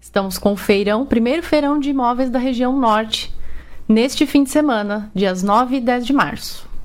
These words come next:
Vai ser um evento ali pra realmente movimentar a região norte, que tá crescendo muito, né? A gente tem visto muitas empresas se consolidando lá. Então, nós resolvemos fazer essa ação. Vamos ter uma carteira recheada ali de imóveis com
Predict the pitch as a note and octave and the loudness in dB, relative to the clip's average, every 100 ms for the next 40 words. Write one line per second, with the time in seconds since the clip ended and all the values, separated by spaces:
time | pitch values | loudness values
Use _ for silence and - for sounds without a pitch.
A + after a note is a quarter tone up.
0 | - - - - - - F#3+ F#3 G#3 A3 | -8 -16 -20 -20 -12 0 2 4 4 2
1 | G#3 A3 A#3 A3+ A3+ A3+ A3+ A3+ A3 A#3 | 4 2 4 2 0 0 0 0 0 0
2 | C4 B3+ - A#3+ A3 A3 A3 G#3 G#3+ G3+ | 0 0 2 2 2 -2 2 2 2 -2
3 | G3+ G3 G3 F#3+ - F#3 F#3+ F#3 F#3+ F#3+ | -2 -2 -2 -4 -6 -2 -2 0 0 0
4 | F#3 F3+ F3+ G#3 G3 F#3 F#3+ G3 - F#3+ | 0 -2 -4 -4 -2 -2 0 -2 -2 -4
5 | F#3 G3 - F#3+ G#3+ C#4 D#4 C4 A#3+ A3 | -2 -2 -2 0 2 2 2 2 0 0
6 | G#3 G3+ G3 G3 - G3 G3+ F#3+ F#3 F#3 | 0 0 -4 -2 -2 0 0 0 0 -2
7 | F3+ F3 D#3+ F3+ G3 - - - - - | 0 0 0 -2 -8 -16 -20 -20 -20 -20
8 | - - G#3 G#3 A3 A3 G#3 A3 B3 - | -2 0 2 2 2 2 2 2 2 -2
9 | A3+ A3+ A3 A3 G#3 - G#3 G3+ G#3+ G#3+ | 0 0 0 0 0 2 2 2 0 -2
10 | G#3 G3+ A3 G#3+ G#3+ G#3+ G#3 A3 G#3 G#3 | -4 0 0 0 0 0 2 0 2 -2
11 | G#3 A3 G#3 G3+ G3+ F#3+ G3+ G3+ F#3+ F#3 | 0 2 2 0 -2 -2 -4 0 -2 0
12 | F#3+ F#3+ - G3 | -2 -4 -4 -4